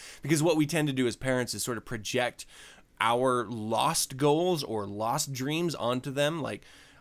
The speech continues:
I really at s-, one point wanted to be a tattoo artist, and it just never really came to fruition. And, like, I didn't really chase it that, that hardly. Uh, and so I've always, like, fantasized this, "Oh, if my son ended up being one, that would be so exciting."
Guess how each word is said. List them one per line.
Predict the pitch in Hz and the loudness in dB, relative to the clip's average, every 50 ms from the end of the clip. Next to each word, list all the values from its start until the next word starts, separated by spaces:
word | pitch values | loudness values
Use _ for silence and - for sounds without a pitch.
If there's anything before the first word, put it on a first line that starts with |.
| _ - | _ -2
I | 117 135 | 0 2
really | 139 123 123 131 139 139 143 143 | 2 2 2 2 2 4 4 2
at | 127 - | 2 0
s-, | - - - | -2 -8 -8
one | 135 120 120 120 123 | -4 -2 -2 -2 -2
point | - 147 139 123 | -2 -4 -4 -2
wanted | 120 117 117 120 120 | 0 0 0 0 -2
to | 120 | -2
be | 110 117 | 0 0
a | 113 110 | -2 -2
tattoo | - - 113 104 101 - 123 120 120 | -2 -4 -4 -4 -4 -4 -4 -2 0
artist, | 127 139 147 156 165 156 - - - - - - - - - | 0 0 0 -2 -2 -4 -4 -6 -8 -14 -20 -20 -20 -20 -10
and | - 107 110 110 110 110 104 - _ _ _ _ _ _ _ _ - | -8 -6 -4 -4 -4 -6 -8 -10 _ _ _ _ _ _ _ _ -14
it | - 117 117 | -10 -8 -8
just | 107 - 131 117 113 | -4 -4 -6 -4 -4
never | 117 117 117 117 117 131 131 | -2 2 4 4 4 4 2
really | 131 135 135 135 131 120 | 4 4 4 4 2 0
came | - 127 120 120 135 156 175 185 185 185 180 170 - - | -2 -4 -2 0 0 0 0 -2 -2 -4 -6 -8 -10 -10
to | - 175 | -8 -8
fruition. | 156 - - 156 156 156 170 180 180 - 202 196 196 196 | -8 -4 -2 -2 0 0 0 0 -2 -2 -4 -4 -4 -4
And, | 196 - - - - - 101 98 | -6 -8 -10 -10 -12 -12 -12 -10
like, | - - 110 - | -10 -8 -8 -6
I | 107 107 | -6 -6
didn't | 110 110 113 110 110 90 | -6 -6 -8 -8 -8 -8
really | 95 101 110 110 117 113 | -6 -6 -4 -4 -4 -6
chase | - - 127 113 113 - | -6 -6 -6 -4 -4 -4
it | 143 135 135 | -6 -4 -4
that, | 139 139 - - - - - | -4 -4 -4 -8 -12 -16 -14
that | - 113 113 - - | -10 -6 -6 -6 -6
hardly. | 123 123 120 127 135 147 170 175 180 - - - - - - - - | -6 -4 -4 -4 -4 -4 -6 -8 -8 -10 -12 -20 -20 -20 -20 -12 -4
Uh, | - 127 127 110 | -2 -2 -2 0
and | 135 139 | -2 -2
so | 139 - 165 | 0 2 2
I've | 139 143 151 | 2 4 4
always, | 175 185 180 156 | 4 4 4 4
like, | 143 151 135 117 - - | 4 2 0 0 -2 -2
fantasized | - 151 156 170 175 170 - 139 127 120 | 0 0 2 2 2 2 0 0 -2 -2
this, | 127 117 - - | -4 -6 -6 -8
"Oh, | - 123 120 123 113 | -8 -10 -8 -8 -8
if | 113 - - | -8 -8 -4
my | 139 131 | -4 -4
son | 123 - - - 147 139 139 135 | -2 -2 -2 0 0 2 2 2
ended | 123 117 117 113 | 2 0 -2 -4
up | - 110 | -6 -4
being | 107 120 120 117 117 117 | -4 -4 -4 -4 -4 -4
one, | 117 117 | -4 -2
that | 131 135 | -2 -2
would | 139 135 | -4 -2
be | 127 127 | -4 -4
so | 123 - - - 151 135 | -4 -4 -2 -2 -2 -2
exciting." | 131 127 - - 127 123 135 131 123 117 110 107 | -2 -4 -4 -2 -2 0 0 0 -2 -2 -6 -6